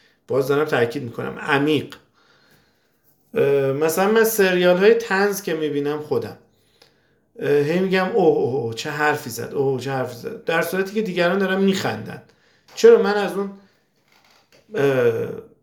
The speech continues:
چیزی که داره میگه، چیز دیگه رو دارم برداشت می‌کنم؟ به عنوان مثال در یکی از سریال های آقای مهران مدیری، ایشون گفتش که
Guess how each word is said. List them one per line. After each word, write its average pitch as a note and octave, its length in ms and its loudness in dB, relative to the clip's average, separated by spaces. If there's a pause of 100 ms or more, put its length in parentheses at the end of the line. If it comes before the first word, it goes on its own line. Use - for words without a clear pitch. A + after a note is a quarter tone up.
(140)
چیزی F#3 260 -4
که F#3 120 -2
داره C#3 380 6
میگه، C3+ 920 0 (840)
چیز F3+ 220 -2
دیگه D#3+ 420 2
رو A#2+ 60 0
دارم A2+ 280 4
برداشت A2 540 -2
می‌کنم؟ - 420 -16 (2000)
به E3+ 100 0
عنوان G3 260 4
مثال E3 340 2
در C#3 360 0
یکی D3+ 200 0
از C#3+ 120 4
سریال B2+ 480 -2
های C#3 160 0
آقای B2 200 -2
مهران B2+ 400 -4
مدیری، C#3 420 -4
ایشون G3+ 360 -4 (600)
گفتش F#3+ 480 0
که G3+ 360 2